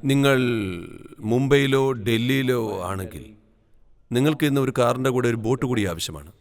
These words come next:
ഹലോ? കാരണം എല്ലാ വർഷവും സംഭവിക്കുന്നതാണ്.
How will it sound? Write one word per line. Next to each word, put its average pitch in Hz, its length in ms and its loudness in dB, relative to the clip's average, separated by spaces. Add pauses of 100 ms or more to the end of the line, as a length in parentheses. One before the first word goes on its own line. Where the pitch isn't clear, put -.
(1800)
ഹലോ? 107 220 -2 (1900)
കാരണം 123 360 4 (800)
എല്ലാ 143 260 4
വർഷവും 165 280 0
സംഭവിക്കുന്നതാണ്. 120 640 0